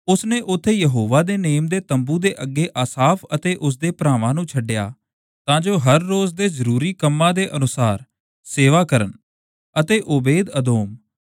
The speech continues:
ਉਹਨਾਂ ਦੇ ਭਰਾਵਾਂ ਨੂੰ ਓਬੇਦ ਅਦੋਮ ਯਦੂਥੂਨ ਦੇ ਪੁੱਤਰ ਅਤੇ ਹੋਸਾ ਨੂੰ, ਜੋ ਅਠਾਹਠ ਸਨ, ਦਰਬਾਨ ਹੋਣ ਲਈ, ਨਾਲੇ ਸਾਦੋਕ ਜਾਜਕ ਤੇ ਉਹਦੇ ਭਰਾਵਾਂ ਨੂੰ, ਜਿਹੜੇ ਜਾਜਕ ਸਨ,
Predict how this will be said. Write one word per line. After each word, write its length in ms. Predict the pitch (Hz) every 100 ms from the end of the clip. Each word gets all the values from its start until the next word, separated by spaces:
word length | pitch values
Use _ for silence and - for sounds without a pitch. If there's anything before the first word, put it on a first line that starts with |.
| _
ਉਹਨਾਂ 280 | 151 175 214
ਦੇ 120 | 208
ਭਰਾਵਾਂ 460 | 220 208 147 117 135
ਨੂੰ 180 | 185 202
ਓਬੇਦ 360 | 147 135 156 190 -
ਅਦੋਮ 300 | 139 139 180
ਯਦੂਥੂਨ 640 | 180 127 123 135 151 185 202
ਦੇ 100 | 214
ਪੁੱਤਰ 480 | 214 131 - 107 95 _ _ _ -
ਅਤੇ 200 | 151 202
ਹੋਸਾ 480 | 180 127 113 127 160
ਨੂੰ, 180 | 208 208
ਜੋ 220 | 190 208 135
ਅਠਾਹਠ 340 | 123 135 180
ਸਨ, 360 | - 139 107 101 _ _ _ _ 127
ਦਰਬਾਨ 460 | 120 113 123 190
ਹੋਣ 340 | 165 135 123 117
ਲਈ, 240 | 104 101 - _ _ -
ਨਾਲੇ 300 | 123 147 202
ਸਾਦੋਕ 520 | - 131 120 151 190
ਜਾਜਕ 380 | 156 123 117 113 - _ _ _ -
ਤੇ 120 | 185
ਉਹਦੇ 280 | - 175 202
ਭਰਾਵਾਂ 480 | 214 175 131 110 135
ਨੂੰ, 140 | 190
ਜਿਹੜੇ 260 | 175 156 185
ਜਾਜਕ 380 | 131 113 123 156
ਸਨ, 360 | - 127 104